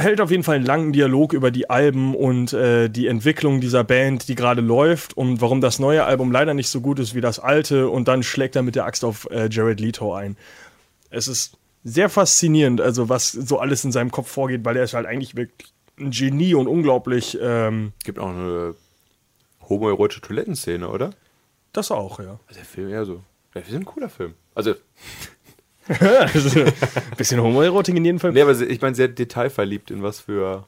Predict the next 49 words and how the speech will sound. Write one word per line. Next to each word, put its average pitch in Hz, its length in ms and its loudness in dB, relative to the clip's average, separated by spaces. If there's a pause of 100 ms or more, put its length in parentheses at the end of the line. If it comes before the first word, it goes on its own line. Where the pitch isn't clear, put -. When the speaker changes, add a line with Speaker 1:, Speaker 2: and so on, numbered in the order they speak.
Speaker 1:
Wolltest 135 300 0
Speaker 2:
in 127 60 4
was - 80 2
Speaker 1:
du - 120 -12
Speaker 2:
für - 20 2
Momente 120 320 -2
sich 110 140 -10
der 107 140 -2
Film 101 260 -10
Zeit - 320 -8
nimmt. 87 240 -14 (100)
Speaker 1:
Wolltest 151 460 0
du 151 60 2
jetzt 147 200 0
am 135 140 -2
Ende 147 260 0
noch, 135 260 0
äh, 123 220 0
spoilern, 139 440 -2
was 135 180 -2
da 131 80 -4
passiert? 165 560 -6 (340)
F-, - 160 -14
also 135 220 -2
vielleicht 139 380 -2
ist - 140 -10
doch 147 80 -4
nicht 131 180 -8
alles 123 240 -6
wirklich 123 280 -8
so 117 120 -8
gewesen, 104 420 -8
wie 92 60 -14
es 87 100 -18
ist. - 240 -20 (420)
Speaker 2:
Nee, 131 140 4
ich, 117 140 0
ich 107 200 -6
würd 113 120 -6
den 104 80 -10
Spoiler 101 300 -6
lieber, 95 260 -6
äh, 92 60 -6
für - 120 -14
mich 92 120 -12
behalten 85 280 -8
und 87 120 -16
die 90 40 -16
Leute. 90 320 -10